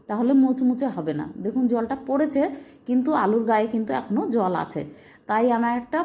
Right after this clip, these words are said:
পরিষ্কার কাপড় নিয়েছি। এটা কিচেন টাওয়েল, আপনাদের পরিষ্কার যে কোনো কাপড় নিলেই হবে, তার জন্য আলাদা কোনো কিছু নেই, পরিষ্কার হতে হবে। যেহেতু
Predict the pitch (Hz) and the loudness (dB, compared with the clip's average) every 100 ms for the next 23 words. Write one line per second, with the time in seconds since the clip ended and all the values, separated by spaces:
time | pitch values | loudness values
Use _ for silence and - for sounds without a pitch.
0 | 339 254 254 262 - 285 294 - - 208 | -4 -2 0 -2 -4 -2 -2 -2 -4 -2
1 | 226 233 254 247 247 453 - - - 214 | 0 4 4 2 -2 -4 -4 -18 -14 -2
2 | 262 247 247 - 285 339 339 330 349 403 | 0 0 -2 -4 -2 0 2 2 2 0
3 | - - 269 277 311 - 294 294 - 339 | -4 0 0 2 0 0 -2 -2 -2 -2
4 | 233 262 277 311 285 277 277 285 277 294 | 0 0 2 0 -2 2 4 4 4 2
5 | 233 214 277 - - - _ _ _ _ | 0 0 0 -2 -10 -20 _ _ _ _
6 | _ - 226 220 240 269 214 208 233 254 | _ -4 -2 2 2 4 4 2 0 0
7 | 262 269 262 269 277 247 330 - - 247 | 2 2 2 0 2 4 2 -4 -4 -2
8 | 247 262 - 285 269 226 247 247 226 208 | 0 -2 -4 -4 -2 -4 -2 -2 -2 -2
9 | 320 - - - 208 240 262 285 | -2 -2 -14 -12 -4 0 0 2